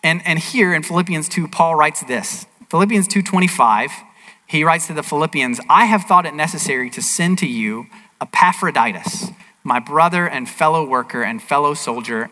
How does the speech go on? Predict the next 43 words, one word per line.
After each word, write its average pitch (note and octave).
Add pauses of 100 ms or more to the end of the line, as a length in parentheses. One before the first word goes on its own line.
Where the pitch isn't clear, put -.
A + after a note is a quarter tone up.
and F3
your D3
messenger D3+
and A#2+
minister C#3+
to C3+
my B2
need." A2+ (840)
So -
right G3
there, D#3
what D#3+
do F3+
we F3
see? C3
We C3+
see F3+
that C#3+
Paul G3
is C#3
sending F#3+
a B2+
man D#3
named C3 (260)
Epaphroditus D3 (300)
back E3+
to F#3+
the D#3+
Philippians A2
after D3
they C3
originally C3+
sent B2+
him B2 (500)
to D3
minister D#3
to C3+
Paul B2+
while A#2
he A#2+
was A2
in G#2
prison. -